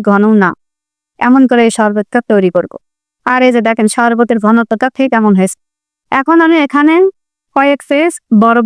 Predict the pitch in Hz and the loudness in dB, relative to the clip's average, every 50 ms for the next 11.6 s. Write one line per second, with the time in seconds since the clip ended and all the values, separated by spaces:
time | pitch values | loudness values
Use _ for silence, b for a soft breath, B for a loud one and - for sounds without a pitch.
0 | 202 202 185 190 202 - - _ _ _ _ _ _ _ - - - 330 320 320 | -2 -2 -2 -2 -4 -6 -8 _ _ _ _ _ _ _ -8 -4 -2 0 0 0
1 | 302 - 311 294 294 294 302 311 302 233 - - _ - 247 254 247 247 254 269 | 0 0 0 0 2 2 2 0 0 -4 -6 -8 _ -2 -2 0 0 2 0 0
2 | 262 - - 262 254 233 240 - 294 262 262 254 254 233 214 220 233 233 - 226 | 0 -2 -4 -2 -2 -2 -2 -2 -2 0 0 0 0 0 0 0 0 0 -2 -2
3 | 220 - 226 233 247 - - 226 208 214 190 196 190 196 190 196 208 - 254 247 | -2 0 0 0 -2 -2 -4 -4 -4 -2 -2 0 0 0 0 0 0 0 0 0
4 | 240 240 233 214 214 226 247 262 233 214 226 220 - - - - 208 - 208 190 | 2 2 0 0 0 0 0 0 2 0 -2 -4 -6 -8 -6 -6 -6 -2 -4 -4
5 | 190 185 175 185 196 214 - _ _ _ _ _ _ _ _ _ _ _ _ _ | -2 -2 -4 -4 -4 -8 -12 _ _ _ _ _ _ _ _ _ _ _ _ _
6 | _ 247 247 262 262 240 254 254 247 254 269 277 262 226 - - 240 240 254 269 | _ -2 0 0 0 0 2 2 2 2 2 2 0 -2 -2 -2 0 2 2 2
7 | 294 285 - 226 226 226 - _ 240 233 226 - 220 202 202 202 208 226 226 220 | 0 0 0 -2 -2 -2 -2 _ -2 -2 -2 -2 -2 0 0 2 2 0 0 0
8 | 240 240 240 269 311 349 370 - _ _ _ _ _ _ - 226 226 220 208 208 | 0 0 2 2 0 0 -2 -8 _ _ _ _ _ _ -2 0 0 2 2 0
9 | 208 - - - 233 247 247 233 262 240 220 220 214 220 240 277 269 - _ _ | 0 -2 0 0 0 0 0 2 0 2 2 2 2 2 0 0 -2 -6 _ _
10 | _ _ _ _ _ _ _ - - 254 240 - - - 247 285 247 240 226 - | _ _ _ _ _ _ _ -6 -4 -4 -4 -2 -4 -4 -4 -2 -2 -2 -4 -4
11 | - - 240 247 233 220 220 196 185 175 185 | -2 -2 -2 -2 0 0 0 0 0 0 -2